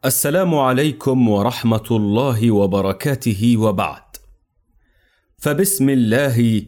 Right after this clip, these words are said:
وعلى بركة الله نفتتح الدورة الرابعة لمجلس الأمة الثالث عشر،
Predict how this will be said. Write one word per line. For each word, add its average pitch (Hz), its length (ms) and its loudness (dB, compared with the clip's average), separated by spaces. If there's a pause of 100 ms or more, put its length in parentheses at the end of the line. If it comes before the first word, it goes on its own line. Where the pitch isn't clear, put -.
(140)
وعلى 139 540 0
بركة 117 640 -2
الله 113 580 0 (300)
نفتتح 147 640 -4
الدورة 127 680 0
الرابعة 113 760 0
لمجلس 110 680 0
الأمة 113 640 -2
الثالث 123 580 -2
عشر، 104 520 -4